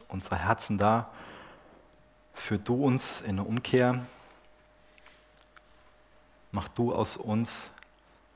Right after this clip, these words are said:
Brüder und Schwestern, die den anderen wirklich lieben, suchen,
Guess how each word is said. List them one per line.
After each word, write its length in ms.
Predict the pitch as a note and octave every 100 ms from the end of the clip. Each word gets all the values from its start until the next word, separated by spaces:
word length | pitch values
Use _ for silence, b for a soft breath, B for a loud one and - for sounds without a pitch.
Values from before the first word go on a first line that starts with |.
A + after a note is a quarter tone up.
| -
Brüder 440 | - B2 C3 B2
und 120 | F#2
Schwestern, 560 | - - A2+ - A#2 G#2
die 80 | F2+
den 160 | F2+
anderen 360 | - A2 A2 G2
wirklich 360 | F#2 - - F2+
lieben, 440 | F2 G2 F2+ D#2 - - b b b b b b b b - _ _ - - - _ - _ _ _ - - -
suchen, 680 | - - - B2+ A#2 G2+